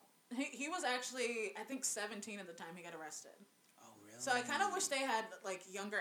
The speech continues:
Speaker 1: actors to reflect
Speaker 2: And that's
Speaker 1: how
Speaker 2: why
Speaker 1: young,
Speaker 2: I did not know
Speaker 1: yeah, how
Speaker 2: their
Speaker 1: young they
Speaker 2: original
Speaker 1: actually
Speaker 2: ages.
Speaker 1: were.
Speaker 2: Yeah, I didn't
Speaker 1: Yeah.
Speaker 2: know. And, 'cause I was just like, like, even seeing, um,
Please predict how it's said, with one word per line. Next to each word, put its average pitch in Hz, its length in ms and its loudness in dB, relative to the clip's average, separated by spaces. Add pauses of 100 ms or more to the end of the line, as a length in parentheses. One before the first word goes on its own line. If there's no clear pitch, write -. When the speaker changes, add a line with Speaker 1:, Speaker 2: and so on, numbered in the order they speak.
Speaker 1:
actors 190 360 -4
to 226 100 -4
reflect 190 300 4
Speaker 2:
And 190 100 4
that's 262 200 10
Speaker 1:
how 262 60 8
Speaker 2:
why 247 140 8
Speaker 1:
young, 196 160 8
Speaker 2:
I - 40 2
did 190 160 10
not 156 260 8
know 147 560 8
Speaker 1:
yeah, 131 100 6 (160)
how 220 240 4
Speaker 2:
their 147 160 6
Speaker 1:
young 147 120 4
they 147 60 4
Speaker 2:
original 156 300 4
Speaker 1:
actually 160 380 2
Speaker 2:
ages. - 120 -2
Speaker 1:
were. 196 200 6
Speaker 2:
Yeah, 180 160 8
I 180 60 4
didn't 185 200 0
Speaker 1:
Yeah. 190 60 4
Speaker 2:
know. 180 200 0 (720)
And, 120 340 0 (100)
'cause 165 100 0
I 202 100 4
was 339 140 -2
just 269 180 0
like, 151 440 0
like, 120 200 -2
even 165 300 -4
seeing, 131 720 0
um, 107 520 -4